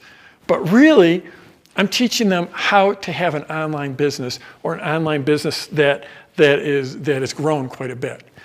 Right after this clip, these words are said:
So the opportunity is for them to have an online business, but really th-, it's about them having the, the freedom that an online business gives them. It's them having the, the, the, the, the income, the lifestyle, the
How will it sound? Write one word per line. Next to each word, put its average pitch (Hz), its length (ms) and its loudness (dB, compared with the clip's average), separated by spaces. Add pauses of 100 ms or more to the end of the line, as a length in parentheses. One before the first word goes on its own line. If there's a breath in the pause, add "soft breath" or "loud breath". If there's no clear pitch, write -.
(140)
So - 220 0
the 147 160 2
opportunity 170 880 2 (240 loud breath)
is 156 180 -2
for 170 140 -6
them 151 240 2
to 131 80 -10
have 135 140 -4
an 135 80 -6
online 131 240 -6
business, 196 260 0
but 170 180 -2
really 247 300 2
th-, 208 320 -6
it's - 140 -6
about 180 320 -2
them 170 200 -4
having 160 360 -4
the, 127 140 -4 (520 loud breath)
the 165 100 0
freedom 202 640 4 (460)
that 156 140 0
an 147 120 -6
online 143 400 -6
business 135 340 -8
gives 135 160 -8
them. - 160 -14 (380 loud breath)
It's 160 240 -2
them 160 340 2
having 160 460 0 (340 loud breath)
the, 156 300 2
the, 147 800 0
the, 147 300 0 (600)
the, 160 320 -4
the 156 200 -6
income, 196 560 -2 (200)
the 175 100 4
lifestyle, 175 800 2 (120)
the 190 120 0